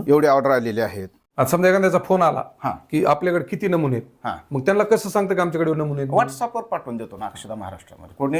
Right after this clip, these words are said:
Speaker 1: माझं
Speaker 2: फोटो
Speaker 1: जर
Speaker 2: काढले,
Speaker 1: हा,
Speaker 2: दिले
Speaker 1: लगेच
Speaker 2: टाकून.
Speaker 1: त्या,
Speaker 2: चॉईस
Speaker 1: त्या,
Speaker 2: करा,
Speaker 1: हेच
Speaker 2: ऑर्डर.
Speaker 1: केलेलं आहे आपण, बॅनरच तयार केलेला
Speaker 2: हा,
Speaker 1: आहे.
Speaker 2: हा, हा.
Speaker 1: त्याच्यात रेट,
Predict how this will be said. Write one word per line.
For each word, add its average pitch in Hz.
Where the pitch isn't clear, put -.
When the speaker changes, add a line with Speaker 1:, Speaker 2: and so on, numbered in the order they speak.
Speaker 1:
माझं 147
Speaker 2:
फोटो 151
Speaker 1:
जर -
Speaker 2:
काढले, 175
Speaker 1:
हा, -
Speaker 2:
दिले 160
Speaker 1:
लगेच 156
Speaker 2:
टाकून. 123
Speaker 1:
त्या, 143
Speaker 2:
चॉईस 170
Speaker 1:
त्या, 139
Speaker 2:
करा, 180
Speaker 1:
हेच 202
Speaker 2:
ऑर्डर. 143
Speaker 1:
केलेलं 143
आहे 117
आपण, 156
बॅनरच 190
तयार 131
केलेला 92
Speaker 2:
हा, 139
Speaker 1:
आहे. 123
Speaker 2:
हा, 107
हा. 123
Speaker 1:
त्याच्यात 143
रेट, 151